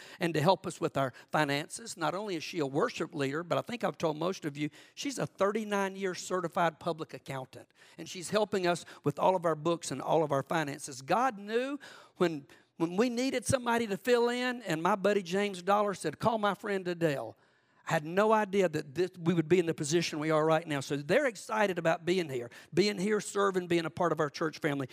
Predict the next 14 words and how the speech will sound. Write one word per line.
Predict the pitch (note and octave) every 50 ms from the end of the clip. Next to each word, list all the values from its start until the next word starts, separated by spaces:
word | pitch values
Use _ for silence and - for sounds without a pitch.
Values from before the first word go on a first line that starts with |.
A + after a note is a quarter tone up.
| - - - -
Number | D3+ F#3+ G#3 G3+ F#3
four, | - A3 G#3 F3+
I | E3
gotta | D#3+ D#3+ D#3 D3+ D3+
roll. | D3+ E3+ D3
Prayer | C3 - - A#3 C#4
is | D4+ -
how | - B3+ A3+
we | G3 G3+
demonstrate | E3 D#3+ G#3+ A#3 A3+ G#3 - - - F#3+ E3+ E3+ - -
faith | G3 G#3 A3+ -
in | A#3+ A3+ A3
God's | G#3 G#3+ G#3+ G#3+ G3 F#3
word | E3 D#3+ D#3 D#3 D#3